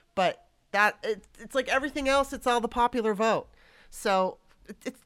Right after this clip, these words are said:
God, uh, yeah, we're arguing against the thing that benefits them. And,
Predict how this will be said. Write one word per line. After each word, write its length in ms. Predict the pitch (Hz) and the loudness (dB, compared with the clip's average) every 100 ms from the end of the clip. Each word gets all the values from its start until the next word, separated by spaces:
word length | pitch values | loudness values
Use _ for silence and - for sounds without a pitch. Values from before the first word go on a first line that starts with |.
| _ | _
God, 360 | - 330 392 208 | -2 4 6 6
uh, 80 | 220 233 | 2 -2
yeah, 240 | 370 311 | 2 2
we're 180 | 226 269 - 214 | 2 -4 -4 2
arguing 720 | 302 330 285 320 294 277 269 - | 2 2 -2 -2 -2 -2 -6 -6
against 760 | 214 220 220 240 - - - - - | -4 -2 0 -2 -8 -14 -16 -20 -14
the 60 | 214 | -12
thing 320 | - 262 254 | -6 -4 0
that 180 | 233 165 | 0 2
benefits 540 | 196 208 - 165 - | 2 2 -2 -8 -6
them. 240 | - 143 - _ _ _ _ - | -6 -6 -8 _ _ _ _ -4
And, 140 | 226 | -2